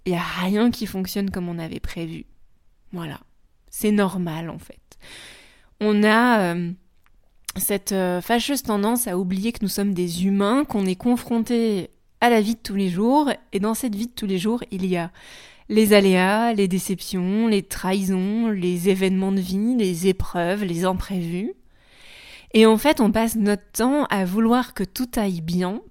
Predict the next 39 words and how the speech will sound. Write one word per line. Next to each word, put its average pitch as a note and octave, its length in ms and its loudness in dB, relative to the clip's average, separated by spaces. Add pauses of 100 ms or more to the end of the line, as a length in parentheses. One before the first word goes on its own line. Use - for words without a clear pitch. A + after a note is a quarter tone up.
(120)
parce F3+ 220 -6
que G#3+ 100 0
notre G3+ 240 0
concept B3 440 0
du G3 140 -2
bonheur, F#3+ 400 0
c'est - 220 -10
une F3 140 -2
vie D#3+ 180 -8
lisse, F3 720 -8 (400)
où A#3 160 8
on C#4+ 80 8
courrait B3+ 640 4
dans A3+ 140 2
les C#4 180 4
prés, B3 400 -2
un A#3+ 120 2
peu B3+ 120 -2
comme G#3 220 -4
la F#3 120 -6
petite - 280 -12
maison C#4 280 0
dans G#3+ 120 -2
la A#3 120 -2
prairie, A3+ 840 -4
cheveux C4+ 480 2
au G#3+ 160 -4
vent A#3+ 400 0
et F3+ 220 -12
robe F#3+ 420 -4
qui - 140 -12
virevolte. G3 760 -2 (1080)
Et C4 100 4
ah, E4+ 340 6
c'est B3 220 0
beau ! A3 500 -2 (160)
Oui, B3 240 -4
c'est G3 220 -8
beau. F3+ 200 -12